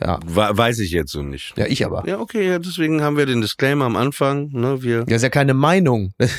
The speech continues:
Speaker 1: ist ja keine Meinung, sondern es ist eine Statistik.
Speaker 2: Ja.
Speaker 1: Naja, ich will damit
Speaker 2: Mhm.
Speaker 1: nur sagen, also, ne,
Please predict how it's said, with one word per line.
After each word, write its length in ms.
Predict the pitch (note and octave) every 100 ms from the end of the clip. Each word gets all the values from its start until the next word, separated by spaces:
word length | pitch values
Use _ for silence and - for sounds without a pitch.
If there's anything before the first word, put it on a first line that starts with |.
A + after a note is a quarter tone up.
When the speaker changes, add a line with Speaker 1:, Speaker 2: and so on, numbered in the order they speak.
| D3+ C3 -
Speaker 1:
ist 120 | D3
ja 60 | -
keine 340 | - - C3 -
Meinung, 420 | A#2 C3 E3+ C3
sondern 160 | B2+ A2
es 100 | B2
ist 60 |
eine 160 | A#2 A#2+
Statistik. 640 | - A2+ - D3+ - -
Speaker 2:
Ja. 180 | D#2 C2+ C2 - - - _ -
Speaker 1:
Naja, 240 | D3 F#3
ich 140 | E3+ C3
will 80 | G3+
damit 220 | F#3 F3
Speaker 2:
Mhm. 20 |
Speaker 1:
nur 80 | E3
sagen, 360 | E3 G3 F3+ C3+
also, 160 | B2 G2+ -
ne, 220 | - F#3+